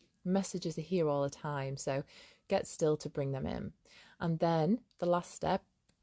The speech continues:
mm, this is the most exciting part really, is creativity and fun. Let's be creative. Let's get that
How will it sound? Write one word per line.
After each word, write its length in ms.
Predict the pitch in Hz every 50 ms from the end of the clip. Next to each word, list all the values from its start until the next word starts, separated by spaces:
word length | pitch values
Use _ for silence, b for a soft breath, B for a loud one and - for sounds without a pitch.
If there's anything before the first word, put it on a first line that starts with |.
| _ _ _ _ -
mm, 260 | 311 339 359 339 311 269
this 80 | -
is 40 | 226
the 60 | 233
most 200 | 214 202 208 -
exciting 360 | 214 190 - - 196 185 190
part 320 | 185 - - 240 262 254 -
really, 420 | 180 208 240 247 226 208 196 202 208
is 160 | - 196 190 -
creativity 1040 | - - - - 220 214 220 214 220 214 - - 208 202 208 208 - - 202 214 - -
and 240 | 220 220 214 208 - _ _ _ _
fun. 480 | - 190 185 190 180 175 165 160 156 156 B B B B B B B B
Let's 360 | - 180 185 208 - - -
be 180 | - - 220 226
creative. 640 | 220 - - 208 196 190 196 196 - - 175 - 180
Let's 280 | 202 220 - - -
get 260 | - - 202 208 - - _
that 260 | - 175 170 - -